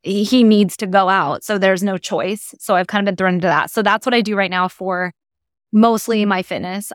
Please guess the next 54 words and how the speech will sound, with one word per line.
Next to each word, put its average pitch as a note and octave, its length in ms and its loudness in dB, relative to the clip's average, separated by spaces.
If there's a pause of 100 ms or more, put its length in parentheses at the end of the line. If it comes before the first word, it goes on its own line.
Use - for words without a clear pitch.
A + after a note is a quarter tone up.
And G#3+ 500 0
for A#3 120 -2
my A3 160 0
mental, G#3+ 600 2 (360)
I'm B3 180 2
a B4+ 60 2 (140)
big A3 320 0
reader, G#3 580 0
but G#3+ 260 0
not A3+ 340 2
just A#3+ 340 -6
books, F#3 540 -6
like, F3 340 0
a G3 40 -6
ton G3 220 -4
of F#3 80 -4
stuff, C#3 320 -6
periodicals, G#3 1040 0
newspapers. G3+ 920 0
I G3 100 0
listen G#3 280 -4
to G#3+ 60 -4
different F#3+ 280 -6
podcasts. F#3+ 520 -2
I F3 80 0
really A#3 280 2
like F#3+ 380 0
to A3 120 -6
know F3+ 260 0
what's F3+ 200 -4
going F3+ 240 -4
on E3+ 120 -2
in F3 60 -4
the F3 80 -2
world. F#3 380 -2
And F3 180 -4
so F#3+ 140 2
I F#3+ 200 0
have G#3 160 2
a - 200 -2
portion G#3 360 -6
of F#3+ 60 0
that F#3 220 0
every F#3 220 0
night F#3 320 0
where F#3 100 -2
I'm, F3 220 0
I F#3 60 -4
feel G#3 160 -2
like G#3+ 120 2
I'm G#3 140 0
learning F3+ 240 -4
about F3 260 0
something F3 500 -6